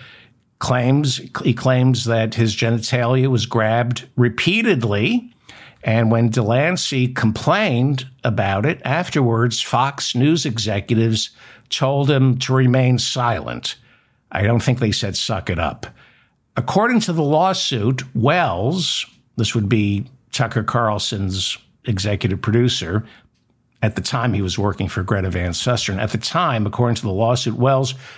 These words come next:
pretended to be interested in helping Delancey with his career, invited him up to his apartment, and then forced himself on Delancey. Delancey filed this lawsuit under New York State's Adult Survivors Act,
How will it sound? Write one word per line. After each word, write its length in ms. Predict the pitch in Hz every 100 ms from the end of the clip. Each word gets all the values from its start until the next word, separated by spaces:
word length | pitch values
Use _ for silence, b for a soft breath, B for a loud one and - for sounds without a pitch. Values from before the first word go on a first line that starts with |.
| B
pretended 520 | 139 - 160 165 143
to 40 | 139
be 200 | 131 131
interested 640 | 151 214 - 175 - 156
in 100 | 131
helping 640 | 107 135 143 139 135 123 127 B B
Delancey 760 | 135 120 147 180 180 - 123 110
with 200 | 120 120
his 180 | 101
career, 760 | - - 123 151 170 165 160 131 B B B B
invited 540 | - 117 127 139 139 120
him 180 | 135 127
up 320 | 147 143 - - -
to 180 | - 120
his 160 | 120
apartment, 600 | 95 - 156 147 143 131
and 100 | 113
then 140 | 117 110
forced 500 | - 160 160 - -
himself 720 | 92 - 107 90 87 - - b b b
on 200 | 98 101
Delancey. 640 | 107 104 117 113 - 98
Delancey 540 | 87 104 113 131 - 107
filed 600 | - 123 135 117 113 - B B B
this 200 | - 110
lawsuit 540 | 110 110 110 - 123 117
under 300 | 120 113 113
New 140 | 113
York 280 | 120 123 117
State's 440 | - 127 117 110
Adult 420 | 117 107 117 113 - b
Survivors 840 | - - 110 120 151 175 120 71 80
Act, 460 | 71 67 - -